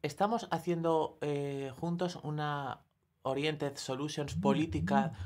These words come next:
una mesa redonda política, show, llamada Think Tank de América, que intenta, eh, llevar expertos para compartir su voz y, y su pasión en el discurso en directo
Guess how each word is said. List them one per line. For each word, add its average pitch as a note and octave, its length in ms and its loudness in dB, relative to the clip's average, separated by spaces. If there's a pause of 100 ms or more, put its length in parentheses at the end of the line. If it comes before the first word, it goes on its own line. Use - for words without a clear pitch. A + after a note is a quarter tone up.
una E3 340 0
mesa E3 260 -2
redonda D3 400 2
política, C#3+ 600 -2
show, C#3+ 440 0 (400)
llamada D3+ 520 2 (520)
Think E3+ 280 0
Tank D#3 220 4
de C#3+ 80 0
América, G#2 520 -4 (500)
que C#3 120 -4
intenta, E3+ 640 -2
eh, C#3+ 720 -2 (160)
llevar D3 300 2
expertos F3 560 -2
para C#3+ 160 -6
compartir C3+ 360 -4
su D3+ 180 -4
voz D3+ 280 0
y, C3 280 -8
y B2 100 -8
su A#2+ 120 -8
pasión E3+ 540 -4 (360)
en C3+ 80 -6
el B2+ 80 -4
discurso D#3 640 -2 (600)
en B2+ 240 -2
directo A#2+ 600 -6